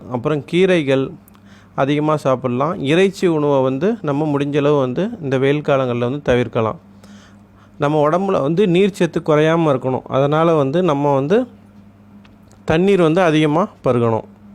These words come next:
முடிஞ்ச அளவு நம்ம அம்மை நோய் பாதிக்கப்பட்டவங்க, அவங்கள்ட்ட இருந்து நம்ம வந்து ஒரு டிஸ்டன்ஸ் மெயின்டெயின் பண்றது நல்லது. அவங்களோட உடைமைகளை வந்து நம்ம,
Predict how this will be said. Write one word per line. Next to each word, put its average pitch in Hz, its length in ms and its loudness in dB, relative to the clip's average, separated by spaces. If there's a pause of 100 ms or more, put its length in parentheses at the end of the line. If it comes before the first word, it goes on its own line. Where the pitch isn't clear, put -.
(1300)
முடிஞ்ச 185 400 2
அளவு 180 500 2
நம்ம 156 280 0
அம்மை 165 320 2
நோய் 170 260 2
பாதிக்கப்பட்டவங்க, 127 920 0 (160)
அவங்கள்ட்ட 139 520 0
இருந்து 143 240 0
நம்ம 127 280 0
வந்து 131 300 -2 (400)
ஒரு 139 180 0
டிஸ்டன்ஸ் 160 440 0
மெயின்டெயின் 139 440 0
பண்றது 127 220 -2
நல்லது. 131 640 0
அவங்களோட 127 360 0
உடைமைகளை 139 600 2
வந்து 139 200 -2
நம்ம, 143 380 -2